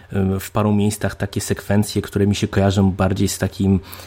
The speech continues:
pop metalem, jak ja to nazywam, albo jakimś tam power metalem, czyli taką muzyką metalową,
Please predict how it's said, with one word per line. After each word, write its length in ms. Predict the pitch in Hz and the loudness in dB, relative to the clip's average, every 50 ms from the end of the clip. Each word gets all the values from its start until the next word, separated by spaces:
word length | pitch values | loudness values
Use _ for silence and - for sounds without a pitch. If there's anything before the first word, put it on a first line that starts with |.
| - - 107 - | -8 -6 -6 -6
pop 240 | - - 104 - - | -4 -6 -6 -2 0
metalem, 460 | 110 101 95 - - 104 101 95 92 | 0 0 2 2 2 2 4 4 2
jak 140 | 90 87 - | 2 0 -2
ja 80 | 98 87 | -4 -2
to 120 | - 95 | 0 0
nazywam, 420 | 92 87 87 92 87 92 87 87 87 | 0 0 0 -2 -2 -2 -2 -2 -2
albo 160 | 87 85 90 | -2 -2 -4
jakimś 240 | 90 - 104 95 - | -2 -2 -2 -2 0
tam 160 | - 95 92 | 0 -2 -2
power 340 | - - 110 101 95 95 98 | 0 0 2 2 4 4 2
metalem, 480 | 95 90 - - 98 95 95 90 90 | 2 0 0 0 0 2 2 2 0
czyli 400 | 87 - - 95 92 92 92 92 | -2 -2 -2 -2 -2 -2 -4 -4
taką 240 | 87 - 95 - 98 | -6 -6 -4 -2 0
muzyką 400 | 95 101 104 98 107 104 - 110 | 2 2 2 2 2 0 0 0
metalową, 600 | 104 101 101 - - 104 107 107 101 107 104 | 2 0 0 0 0 2 2 2 2 2 2